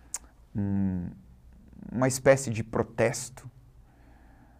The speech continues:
é, um clamor, um protesto e, ao mesmo tempo, uma celebração. Acho que essas três coisas aí, né? É,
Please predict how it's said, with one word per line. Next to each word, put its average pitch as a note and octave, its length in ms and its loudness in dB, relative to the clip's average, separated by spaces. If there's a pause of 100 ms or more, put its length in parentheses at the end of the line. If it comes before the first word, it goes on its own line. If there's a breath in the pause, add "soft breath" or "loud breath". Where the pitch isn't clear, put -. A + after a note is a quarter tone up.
(500 soft breath)
é, G2+ 580 0
um B2 80 0
clamor, C#3+ 560 6 (160)
um B2 80 0
protesto B2 640 2 (380)
e, A#2 60 2
ao A2 60 4
mesmo G#2+ 260 2
tempo, A2 360 -2
uma A2+ 160 -2
celebração. G#2 640 0 (540)
Acho - 100 -20
que G#2 120 -6
essas - 280 -8
três A#2+ 280 -2
coisas F2+ 420 -8
aí, E2 100 -8 (920 soft breath)
né? G#2+ 300 -4 (120)
É, G2 480 0